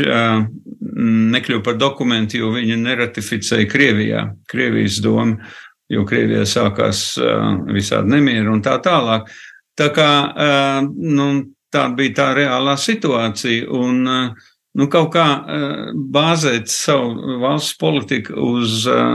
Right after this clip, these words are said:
uz meliem un kaut kādiem, ā, nepareiziem solījumiem, es domāju, ka lielā mērā tas arī šodien varbūt atspēlējās mums, ka mēs, ā, neprotam turēt vārdu, ko mēs dodam saviem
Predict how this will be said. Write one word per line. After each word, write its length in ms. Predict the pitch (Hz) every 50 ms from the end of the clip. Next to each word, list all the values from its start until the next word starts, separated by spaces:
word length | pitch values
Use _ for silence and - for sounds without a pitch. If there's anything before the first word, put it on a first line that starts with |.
| 123 123 - -
uz 420 | 127 120 117 110 107 110 110 -
meliem 880 | - - 131 131 123 120 123 131 135 135 131 135 131 131 131 131 127 123
un 160 | 113 110 107
kaut 260 | 101 120 117 110 104 -
kādiem, 440 | 123 113 110 104 113 113 110 104 98
ā, 720 | 101 - - - - - - _ - 143 135 127 123 120 117
nepareiziem 760 | 113 117 120 117 - 123 117 117 110 107 98 120 107 101 101
solījumiem, 880 | - - 165 160 156 147 139 131 127 127 123 120 120 120 117 113 104 101 - - _ _ _ _ _ -
es 260 | - 156 147 143 147
domāju, 480 | 160 170 170 170 160 160 160 160 160 160
ka 200 | - 175 170 160 160 156 156 151 151 156 - 156 160 156 147 - 165 - _ _ _ _ _ _ _ _ _ _ 139
lielā 380 | 147 160 160 160 156 151 151
mērā 400 | 156 156 156 160 160 160 151 143 139 135 123 131 147 214 - - _ _ _ _ _ _ _ _ _ _ _ _ _ _ _ _ _
tas 160 | 151 139 - -
arī 200 | 151 135 135 131
šodien 420 | - - 165 151 123 117 110 104
varbūt 380 | 101 101 98 95 101 98 98 107
atspēlējās 800 | 113 113 107 - - - 107 101 101 104 104 98 101 98 98 -
mums, 320 | 117 113 117 123 117 107 -
ka 140 | - 120 110
mēs, 380 | 110 110 107 107 101 - - -
ā, 220 | 131 117 113 110 110 107 110 104
neprotam 720 | - 120 117 113 - - 113 107 101 101 117 113 107 101
turēt 360 | - 120 110 107 104 98 - 143
vārdu, 340 | 135 139 131 120 113 107 101
ko 140 | - 120 110
mēs 220 | 107 107 104 98 107
dodam 400 | 117 110 107 107 110 110 110 110 -
saviem 500 | 107 - - 123 110 110 117 117 113